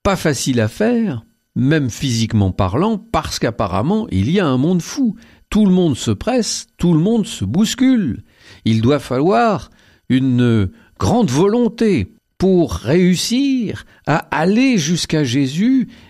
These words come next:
et toucher son vêtement. À l'instant où elle touche le vêtement de Jésus,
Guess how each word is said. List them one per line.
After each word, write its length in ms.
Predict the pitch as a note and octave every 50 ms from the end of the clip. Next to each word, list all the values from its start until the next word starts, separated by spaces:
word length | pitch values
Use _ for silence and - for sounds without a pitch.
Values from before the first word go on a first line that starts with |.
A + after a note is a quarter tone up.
| _
et 400 | - C3+ F3 F#3+ G3 G3 F#3+ F#3+ - _ _
toucher 680 | - C#3 C3+ A#2+ - - - D3 D#3+ F3 F#3+ F#3+ F#3 - _ _ _ _ _ _ _
son 400 | - - - - - C#3 D3 B2
vêtement. 420 | D#2+ D#2+ D2+ - - D2+ D2+ - _ _ _ _ _ _ _ _ _ _ -
À 120 | - F2+
l'instant 640 | G#2+ E3 G3+ F#3 - - - - D#3+ C3 G2+ D2+ - _ _
où 140 | - F2 E2
elle 120 | D#2+ D#2+ E2
touche 580 | - - F#3+ F#3 - - - - - - - _ _ _ _ _ _
le 140 | - - D#2
vêtement 480 | D#2+ A2 E3 D#3+ - - C#3 C3 A#2 G2+
de 80 | F2
Jésus, 540 | D#2 C#2 D2+ D2 C2+ C#2 D2+ E2+ G#2+ - -